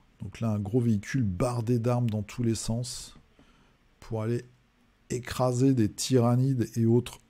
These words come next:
monstruosités vertes. Bravo. Olivier. Alors,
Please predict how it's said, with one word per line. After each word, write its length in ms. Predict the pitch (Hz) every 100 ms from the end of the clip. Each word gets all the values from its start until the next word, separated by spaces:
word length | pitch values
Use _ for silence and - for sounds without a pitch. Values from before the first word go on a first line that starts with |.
| -
monstruosités 1000 | 113 123 - - - 120 117 113 101 113
vertes. 460 | 104 117 - - 85 95 _ _ _ _ _ _ _ _ _ _ _ _ _ _ -
Bravo. 260 | 98 117 - _ _ _ _ _ _ _ - - - _ _
Olivier. 640 | 233 247 240 190 185 202 - _ _ _ _ _ _ _ _ -
Alors, 680 | 147 110 101 98 101 113